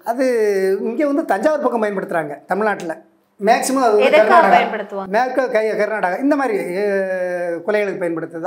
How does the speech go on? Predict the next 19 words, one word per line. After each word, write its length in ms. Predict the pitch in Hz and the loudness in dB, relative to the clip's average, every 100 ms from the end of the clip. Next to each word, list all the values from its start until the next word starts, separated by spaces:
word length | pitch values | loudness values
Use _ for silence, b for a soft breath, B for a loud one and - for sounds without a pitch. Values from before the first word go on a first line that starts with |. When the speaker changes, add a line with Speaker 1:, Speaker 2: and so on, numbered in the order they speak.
| 185 | 0
Speaker 1:
ஆடிட்டர் 340 | 262 277 233 | 0 -2 -2
கொலையில 240 | 202 208 233 | 0 0 0
அந்த 100 | 190 | -2
இதுதான் 200 | 180 190 185 | -4 -6 -6
பயன்படுத்தியிருக்கு. 520 | 185 190 160 156 156 | -8 -8 -10 -12 -12
அந்த 120 | 160 147 | -12 -12
க-, 100 | 151 143 143 - 135 135 202 | -14 -16 -20 -20 -20 -8 -2
அதை 120 | 208 196 240 226 | 0 0 0 0
ஒரு, 140 | 208 202 202 | 0 0 0
ஒரு, 160 | 190 185 180 B B B - 202 | 0 0 -4 B B B -4 0
எ, 100 | 196 202 | 2 0
ஒரு 100 | 190 214 | 0 0
வீட்டை 180 | 285 247 214 233 226 190 - - - | 2 2 2 0 0 -2 -6 -6 -2
திறந்து 300 | 233 277 254 | 0 0 0
கிடந்தாலும் 500 | 226 220 208 226 202 202 | 0 0 0 0 0 0
வாசல் 240 | 190 233 247 | 0 2 0
வழி 120 | 220 202 | 0 -2
திறந்து 260 | 196 190 180 | -2 -2 -2
வரமாட்டான் 360 | 175 175 151 | -2 -4 -8